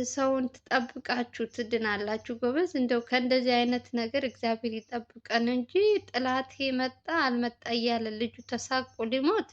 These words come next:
በገዛ አገሩ፣ ለዛውም አዲስ አበባ ውስጥ ቁጭ ብሎ፣ በጣም ከባድ እኮ ነው። እ፣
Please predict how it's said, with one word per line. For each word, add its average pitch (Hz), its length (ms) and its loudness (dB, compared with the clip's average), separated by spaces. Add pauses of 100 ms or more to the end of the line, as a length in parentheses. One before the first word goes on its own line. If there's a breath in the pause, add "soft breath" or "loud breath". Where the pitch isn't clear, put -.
በገዛ 247 480 0
አገሩ፣ 247 340 2 (800)
ለዛውም 349 520 6
አዲስ 285 380 2
አበባ 262 280 2
ውስጥ 254 260 -6
ቁጭ 226 200 -4
ብሎ፣ 277 180 0 (400)
በጣም 349 360 -2
ከባድ 247 460 0
እኮ - 200 -10 (120)
ነው። 240 140 -8 (2250)
እ፣ 302 120 6